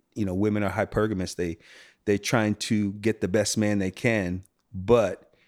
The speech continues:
back in the day when we didn't have social media, they were kind of, everybody was kind of held hostage to limited options. So they had to make decisions earlier, right? Whereas now, if you're getting a thousand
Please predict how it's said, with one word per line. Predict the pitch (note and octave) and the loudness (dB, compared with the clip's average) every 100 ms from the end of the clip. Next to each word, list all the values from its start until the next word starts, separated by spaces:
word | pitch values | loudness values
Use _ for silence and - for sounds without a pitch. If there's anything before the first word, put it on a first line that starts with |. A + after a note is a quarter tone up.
| _ _ _ _ _ _ _ | _ _ _ _ _ _ _
back | A#2 A#2+ A#2 | 0 2 2
in | A2+ | 0
the | G2+ | 2
day | B2+ C3 | 4 4
when | A2 G#2 G2+ | 2 0 0
we | |
didn't | A2 A2 | 0 0
have | A2 | 0
social | - G#2+ - | 0 -2 0
media, | F#2+ C3 C3 F#2+ F2 F#2 - _ _ _ - | 0 2 2 0 -2 -6 -12 _ _ _ -2
they | G#2+ | 0
were | G#2 | 0
kind | - A#2 A#2 | 0 0 0
of, | G#2+ - - _ _ _ | -2 -6 -20 _ _ _
everybody | C3+ D3+ C#3+ | 2 4 4
was | C3+ | 2
kind | - C3 | 0 0
of | |
held | A#2+ B2+ | 0 0
hostage | - B2 B2+ A2 | 2 2 2 0
to | A#2 | 0
limited | G#2 A#2+ A#2+ A2 G#2+ - _ | 2 2 2 0 -2 -6 _
options. | A#2 A#2+ - - - - - - | 0 0 -2 -10 -10 -16 -18 -10
So | G#2+ | -2
they | G#2+ | 0
had | A2+ | 2
to | A2+ | 2
make | A2+ G#2+ | 0 -2
decisions | G2+ A2+ G#2 G2 | -2 -2 -2 -2
earlier, | - A#2+ A#2+ F2+ G2 A#2+ _ _ - | -2 -2 0 -2 -4 -10 _ _ -6
right? | F2 F#2+ - _ | -4 -4 -6 _
Whereas | - G#2+ G2+ | -2 0 0
now, | G2 G#2 C#3 A#2 E2 | 0 0 0 -2 -6
if | - A#2 | -6 -4
you're | G#2+ | 0
getting | G#2 G2 | 0 -2
a | |
thousand | F#2 G2+ G#2+ G2+ G#2+ F#2+ | 0 0 2 0 -4 -8